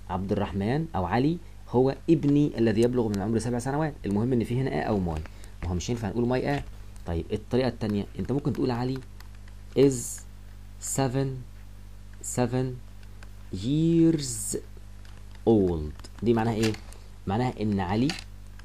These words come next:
يكون في السابعة من عمره، seven years old، ما هو seven جمع فعشان كده قلنا years. طب لو، لو علي ده عنده سنة واحدة هروح أنا قايل إيه بقى؟ هقول لك علي is one year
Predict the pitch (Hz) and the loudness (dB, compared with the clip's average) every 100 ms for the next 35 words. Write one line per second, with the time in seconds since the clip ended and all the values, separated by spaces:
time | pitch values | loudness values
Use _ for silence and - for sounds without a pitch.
0 | - - - 101 - 104 127 151 - - | -16 -8 -2 0 2 4 4 0 -6 -14
1 | - - 117 - 123 190 104 101 - 127 | -12 -4 -2 2 2 2 2 0 0 2
2 | 120 156 123 113 113 - - 135 117 101 | 4 4 4 2 -2 -10 -2 2 4 4
3 | 95 120 123 151 151 120 - - 85 - | 6 6 6 6 4 4 -2 -4 -4 -2
4 | 107 101 110 123 117 78 - 104 120 123 | 0 2 2 2 -2 -6 -2 0 2 2
5 | 123 - - - 110 117 120 143 147 - | 0 -6 -10 -2 4 6 8 6 4 2
6 | 98 98 85 - 98 92 92 147 127 110 | 0 2 0 -2 0 0 0 0 0 0
7 | 123 104 120 110 92 90 87 85 - - | 0 0 0 0 0 -2 -4 -4 -8 -16
8 | - 92 110 107 101 101 95 98 92 - | -8 -2 0 2 0 0 0 0 -2 -8
9 | - - 92 107 95 95 123 147 - - | -12 -4 0 0 0 0 0 0 -4 -12
10 | - - - - - 117 117 87 76 - | -14 -14 -16 -14 -2 6 6 6 0 -6
11 | - - - - - - 101 123 127 92 | -10 -14 -14 -14 -10 -2 4 6 6 4
12 | 76 - - - - - - - 107 107 | 0 -6 -14 -16 -16 -16 -16 -6 -2 2
13 | 156 175 180 | 4 6 6